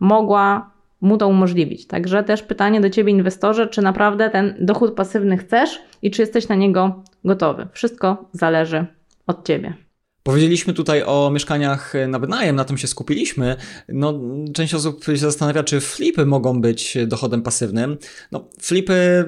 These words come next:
Speaker 2: wymagają dużo więcej zaangażowania czasowego, mentalnego. Tam po prostu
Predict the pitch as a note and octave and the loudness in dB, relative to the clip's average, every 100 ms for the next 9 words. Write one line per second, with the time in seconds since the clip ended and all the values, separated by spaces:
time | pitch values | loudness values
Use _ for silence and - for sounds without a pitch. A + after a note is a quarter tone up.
0 | F3+ E3 E3+ E3 E3+ E3 D#3 C#3+ D3 E3+ | -2 -6 -2 0 0 0 -2 -4 -2 0
1 | D3+ E3+ E3+ C#3 C3 B2 B2+ B2 A#2+ B2+ | 0 -2 -2 0 0 0 -2 -2 -2 -2
2 | B2+ A#2+ A#2+ A#2 A2 C#3+ C#3 C#3 C#3 - | -2 -4 -4 -8 -6 -4 0 0 0 -4
3 | - - A#2+ B2+ C3 B2+ C3 C3 C3+ C3+ | -18 -6 -4 -2 0 0 0 0 2 2
4 | C3+ B2+ B2+ B2+ A#2+ A#2+ A#2+ - B2+ B2+ | 0 -4 -6 -8 -8 -10 -8 -4 0 0
5 | C3 | -2